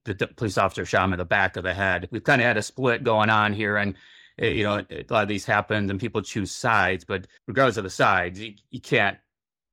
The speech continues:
not hear that a police officer shot someone in the back of the head and not realize that that's different than,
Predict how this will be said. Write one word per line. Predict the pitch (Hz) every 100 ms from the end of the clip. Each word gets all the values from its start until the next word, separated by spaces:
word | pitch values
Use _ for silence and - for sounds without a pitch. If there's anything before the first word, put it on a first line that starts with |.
| -
not | 110 101 -
hear | 110 - 98 92
that | 90 98 -
a | -
police | - 104 98
officer | 95 98 90
shot | 101 92
someone | - 95
in | 92
the | 92
back | 92 90
of |
the | 87
head | 95 90 87
and | 95
not | 90 85
realize | 104 95 87 87
that | 90
that's | 107 - -
different | 110 95 - 90 92
than, | 98 92 90 87